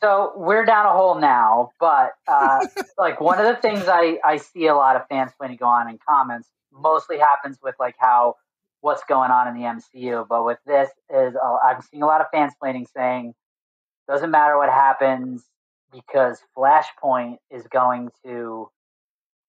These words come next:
Speaker 1: erase everything, multiverse stuff, like, like with Loki and, and blah, blah, blah, blah, blah, blah." Do you think that's what's going on with this Flash movie, is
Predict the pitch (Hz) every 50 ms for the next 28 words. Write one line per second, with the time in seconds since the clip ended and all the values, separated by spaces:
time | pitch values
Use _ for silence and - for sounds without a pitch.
0 | _ _ - - 180 156 147 143 139 135 131 - - - 135 131 127 131 123 _
1 | - 131 131 131 135 139 151 156 160 151 147 135 120 127 120 110 - - _ -
2 | 120 117 120 - _ _ _ _ _ _ - 127 123 120 _ _ _ _ - 123
3 | 117 - - 127 - 135 127 131 127 - 131 123 123 123 123 127 135 127 127 131
4 | 135 139 135 131 135 139 147 147 143 143 139 139 135 135 127 127 123 123 123 123
5 | 123 123 117 113 - - _ _ _ _ _ _ _ _ _ - 165 190 196 -
6 | - 196 190 - - 175 165 165 165 - 170 160 165 160 156 - - _ _ -
7 | 165 165 165 160 156 151 147 143 147 147 147 143 147 143 135 143 139 - _ _
8 | - 147 139 - - - 147 135 135 139 - - 143 143 143 135 135 139 135 135
9 | 135 135 139 139 139 _ 135 135 127 123